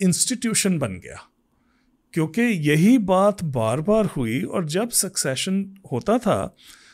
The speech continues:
तब कुछ रस्में होती थी। एक रस्म ये होती थी कि तब तक की जो भी बाणी लिखी हुई थी, जैसे गुरु नानक साहब ने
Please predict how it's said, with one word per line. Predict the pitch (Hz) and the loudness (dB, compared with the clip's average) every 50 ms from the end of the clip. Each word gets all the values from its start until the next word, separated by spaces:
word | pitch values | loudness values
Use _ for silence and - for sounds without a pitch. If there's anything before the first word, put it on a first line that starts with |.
| _ _ _ _ _ _ _ _ - | _ _ _ _ _ _ _ _ 2
तब | 196 202 220 233 214 208 - _ _ _ _ _ _ _ _ _ _ _ - | 4 4 4 4 2 -2 -10 _ _ _ _ _ _ _ _ _ _ _ -2
कुछ | - 262 269 269 - - 180 | 0 0 2 2 0 -2 -2
रस्में | 156 160 143 - - 196 214 233 226 | 0 2 2 2 4 4 4 6 6
होती | 190 151 - - 123 127 | 4 4 2 -2 -6 -6
थी। | - 160 - - | -6 -8 -4 0
एक | 160 175 208 214 - 208 | 4 4 4 4 2 0
रस्म | 196 180 - - 214 190 | -2 0 0 -2 -2 -2
ये | 165 165 180 | -2 0 0
होती | 196 180 185 180 185 180 170 | 0 0 -2 -4 -6 -8 -10
थी | 160 - 170 170 175 | -8 -8 -8 -10 -8
कि | - - 208 | -6 -8 -8
तब | 202 - - - 143 165 - _ - | -8 -6 -4 -4 -4 -4 -6 _ -10
तक | 196 190 - _ - | -10 -10 -10 _ -10
की | 202 185 | -8 -8
जो | 156 147 147 131 139 147 | -6 -6 -4 -4 -4 -4
भी | 156 190 185 | -4 -4 -4
बाणी | 151 131 123 123 110 104 104 123 147 165 | -4 -6 -6 -6 -6 -6 -4 -4 -4 -4
लिखी | 156 117 101 - - - 190 | -6 -6 -8 -10 -6 -4 -2
हुई | 185 175 139 117 | 0 0 0 -2
थी, | - - | -4 -6
जैसे | 127 120 120 - - 139 | -8 -6 -6 -4 -4 -4
गुरु | 135 135 120 | -4 -4 -4
नानक | 117 113 110 117 127 127 | -4 -4 -6 -6 -6 -6
साहब | - - 120 120 127 | -4 -2 -2 -2 -2
ने | 143 143 143 | -4 -6 -8